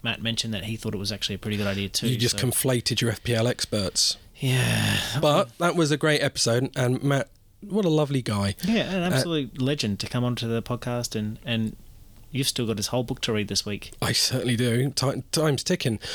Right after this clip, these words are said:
Speaker 2: Um, his book is available on Amazon. If you haven't listened to that show, um, it's definitely worthwhile going back and,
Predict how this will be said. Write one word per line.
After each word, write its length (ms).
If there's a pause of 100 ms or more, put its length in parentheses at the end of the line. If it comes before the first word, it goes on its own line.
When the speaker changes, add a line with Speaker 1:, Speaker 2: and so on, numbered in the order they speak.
(140)
Speaker 2:
Um, 280 (120)
his 240
book 500 (300)
is 280
available 400
on 80
Amazon. 420 (240)
If 160
you 140
haven't 640 (100)
listened 300
to 80
that 160
show, 360 (160)
um, 460 (180)
it's 80
definitely 380
worthwhile 280
going 180
back 180
and, 180